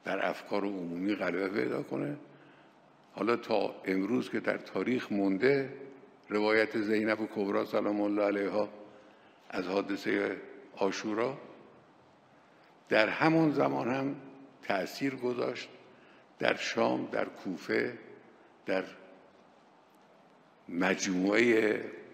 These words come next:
سالهای حکومت اموی و منتهی شد به ساقط شدن حکومت اموی.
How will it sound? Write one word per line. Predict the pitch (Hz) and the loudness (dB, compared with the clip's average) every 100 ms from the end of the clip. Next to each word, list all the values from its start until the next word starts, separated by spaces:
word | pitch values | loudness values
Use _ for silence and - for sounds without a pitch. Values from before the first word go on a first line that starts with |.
| - | -20
سالهای | - - 95 87 101 104 107 | -10 -2 0 0 0 2 2
حکومت | 95 90 - 98 - 101 104 117 | 0 -4 -8 -6 -4 -2 -2 -2
اموی | 107 98 101 92 113 147 147 - - - - - - | -4 -2 0 0 0 0 -2 -8 -18 -20 -20 -20 -8
و | 101 | -2
منتهی | 101 104 98 98 - | 0 0 2 0 0
شد | - 120 | -2 -4
به | 110 120 117 117 - - - - - - - - - - - | -2 -4 -4 -6 -12 -20 -20 -20 -20 -20 -20 -20 -20 -20 -16
ساقط | - - - - | -6 -4 -4 -8
شدن | - - 95 110 87 | -8 -4 0 2 0
حکومت | 82 - 87 82 | -4 -8 -10 -10
اموی. | 80 76 - - | -12 -14 -16 -18